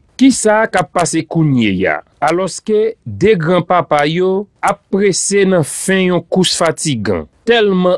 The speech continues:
anmè, telman chaje emosyon, e trè konsekan, e avèk yon ti kras chans pou ranpòte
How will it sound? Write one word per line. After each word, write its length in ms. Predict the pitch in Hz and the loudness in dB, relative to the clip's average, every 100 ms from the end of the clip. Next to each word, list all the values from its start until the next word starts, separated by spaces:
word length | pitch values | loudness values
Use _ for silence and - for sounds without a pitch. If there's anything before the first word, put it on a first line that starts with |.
| - | 2
anmè, 540 | 185 196 220 220 233 - | 2 2 2 0 -2 -2
telman 460 | 247 233 175 151 139 | 2 2 2 2 0
chaje 420 | 165 143 117 127 - | 0 0 0 -2 0
emosyon, 720 | 127 165 170 - 214 214 220 - - | 2 2 0 0 2 2 0 -2 2
e 140 | 214 | 2
trè 380 | - 131 170 208 | 2 2 2 2
konsekan, 800 | - 214 - 214 196 226 233 240 - _ 220 | 2 0 0 0 0 2 2 0 -8 _ 2
e 160 | 190 - | 2 2
avèk 480 | 190 196 214 208 208 | -2 -2 -4 -4 -4
yon 100 | 214 | -4
ti 220 | - 240 180 | -4 -6 -2
kras 400 | - 196 214 - | 0 0 0 0
chans 300 | 220 214 - | 0 0 -2
pou 300 | - 196 185 | 0 2 4
ranpòte 560 | 180 190 170 170 185 | 2 2 0 2 0